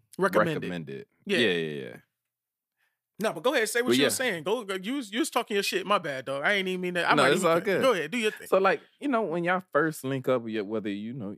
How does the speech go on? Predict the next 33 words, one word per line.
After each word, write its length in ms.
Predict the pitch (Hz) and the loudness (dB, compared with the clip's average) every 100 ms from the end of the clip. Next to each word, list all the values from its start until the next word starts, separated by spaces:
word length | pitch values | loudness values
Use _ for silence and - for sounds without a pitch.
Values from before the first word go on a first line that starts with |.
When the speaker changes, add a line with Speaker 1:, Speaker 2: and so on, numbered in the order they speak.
| - | 0
Speaker 2:
ask 220 | 107 - | 0 0
for 120 | 120 | -4
the 80 | 113 | -2
number, 220 | 104 104 | -4 -4
whatever, 420 | 104 95 90 92 92 _ _ _ _ _ _ _ _ _ _ _ _ _ - | -2 0 -2 -4 -10 _ _ _ _ _ _ _ _ _ _ _ _ _ -8
she, 400 | - - 214 - - | -4 -2 -2 -6 0
there's 240 | 139 185 | 2 2
something 440 | - 170 160 143 | 2 0 2 0
in 100 | 127 | 0
the 120 | 113 104 | 0 -2
account. 460 | 90 - 110 69 - _ _ _ | -2 -2 -2 -2 -10 _ _ _
It's 220 | - 104 - | -2 -2 0
just 280 | 110 104 - | -2 -2 0
the 140 | 101 | 0
value 420 | 90 110 123 113 | 2 2 2 0
of 80 | 92 | -2
that 160 | 87 90 | 0 0
account 380 | 85 - 90 - | -2 -2 -4 -4
is 160 | 85 92 | -12 -4
not 200 | 95 87 | -2 -2
as 120 | 87 | -2
high 200 | 92 90 | 0 0
as 200 | 87 80 _ _ | -2 -8 _ _
the 140 | 113 | 0
other 160 | 170 139 | 2 2
people 400 | - 104 85 82 | -4 -8 -6 -6
who, 280 | 98 92 92 _ _ _ _ _ | -4 -4 -6 _ _ _ _ _
who 160 | 107 95 | -4 -2
bring 340 | 87 104 95 | -4 -2 -2
social 380 | - 107 98 95 | -2 -2 -2 -2
value 360 | 85 87 85 82 | 0 0 -2 -6
to 160 | - | -8
your, 280 | 82 80 76 | -6 -6 -8